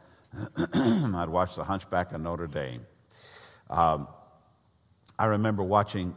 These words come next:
<clears throat> The Wizard of Oz in black and white. And, uh, Follow the Yellow Brick Road was follow that different shade of gray road right there. <clears throat> Do you, how many of you remember Charlie Chan?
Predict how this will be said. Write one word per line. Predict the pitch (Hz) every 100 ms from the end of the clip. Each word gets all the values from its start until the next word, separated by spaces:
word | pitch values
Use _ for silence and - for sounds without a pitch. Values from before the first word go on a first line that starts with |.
| -
<clears throat> | -
The | 147 135 107 95
Wizard | 104 135 113 95
of |
Oz | 101 104 78 73 69
in | 85
black | 71 78 76
and | 69
white. | 67 57 - _ _ _ _ _ _ _ _ _ _ -
And, | 87 85 82
uh, | 85 80 71 69 -
Follow | 104 107 98
the | 98
Yellow | 101 98
Brick | 87 87
Road | 95 101 98
was | 85 82
follow | - - 101 95 90
that | 90 82 - - 80
different | 85 87 71 -
shade | - 98 87 76
of | 69 71
gray | 85 87 73
road | 71 85 80 65
right | 55 - 110
there. | - - - _ _ _ _ _ _ _ -
<clears throat> | -
Do | - 156 123 101 73 64 - _ _ _ _
you, | 135 -
how | 175
many | 220 202
of | 139
you | 107
remember | 98 98 78
Charlie | - 98 85 76
Chan? | - 87 69 -